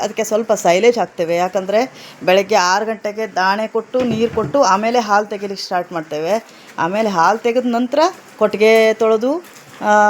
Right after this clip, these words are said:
ಎಲ್ಲ ಕೊಟ್ಟಿಗೆ ಕೆಲಸ ಮುಗಿದ ಮೇಲೆ ನಾವು ಮತ್ತೆ ಮೇವನ್ನ ಹಾಕೋದು. ಹತ್ತು ಗಂಟೆ ಆಗತ್ತೆ. ಹತ್ತು ಗಂಟೆ ಹತ್ತುವರೆಗೆ ಹಾಕಿದ ಮೇಲೆ ಆಮೇಲೆ ಮತ್ತಿನ್ನು ನಾಲ್ಕು ಗಂಟೆಗೆ ಮಧ್ಯೆ ಮಧ್ಯೆ ಹೋಗಿ ಅವರನ್ನ ಎಬ್ಬಿಸೋದ್ರಿಂದ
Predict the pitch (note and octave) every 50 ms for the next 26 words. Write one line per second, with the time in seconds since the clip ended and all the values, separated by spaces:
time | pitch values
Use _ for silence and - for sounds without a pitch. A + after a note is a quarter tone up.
0 | G#3 G3+ - A3 A3 A3+ A#3+ A#3 A#3 A3+ G3 - A3+ G#3+ A#3+ B3 - A#3 A3 -
1 | - A3+ G3 F#3 F#3+ G3 G#3 C4 A3+ B3+ B3+ A3+ G#3 G3+ F3+ E3 F3+ A3 D#4+ F4+
2 | - - - - - - - - - - - - - - - - B3+ G#3+ A3+ A#3+
3 | B3 C4+ D#4+ G#4+ A#4 G#4+ F4+ E4 D4 C#4+ C#4+ - - - A#3+ A#3+ A#3+ B3 B3+ B3
4 | A3 G#3 G3 G#3 A3+ A3 G#3 F3 - - D#3 C#3 C#3+ B2+ - - - - - -
5 | - - - - - - - - - G#3 G3+ - - G3+ G3 F3+ E3+ - A#3+ D#4
6 | - - - - - G3 F3 E3+ D3 - - D#3+ - - - - - - - -
7 | - - - - - - - - - - - - - - - A#3 A#3 A#3 - D4
8 | C#4+ C#4 C#4 C4+ C#4 C4 A#3 A3 - - C#4 C#4+ C#4 C4 C4 A#3+ A#3+ A3 A3 A3
9 | G#3 G#3+ - A#3 A3+ G#3 G3 E3+ E3 D#3+ F#3 A#3+ E4 F4+ - - - - - -
10 | - - G#3+ B3 C4 C4 B3+ D4+ G4+ G#4+ D#4+ C4 - - C#4 C4 B3+ B3 A#3 A3
11 | G3+ G3 G#3+ B3+ C4+ C4 C4+ C4 B3+ B3+ B3 A#3 A3 G#3+ - - - E3 F#3+ G#3+
12 | G3 F3+ B3 C4 C4 B3+ B3 - B3+ B3 A#3+ A#3 A#3 A3+ A#3 A3 B3 B3+ A#3+ A#3
13 | A#3+ A#3+ B3 B3 A#3+ A3+ A3 A3 A#3 A3 - C4+ B3 A#3+ A#3 A#3+ A#3 A#3+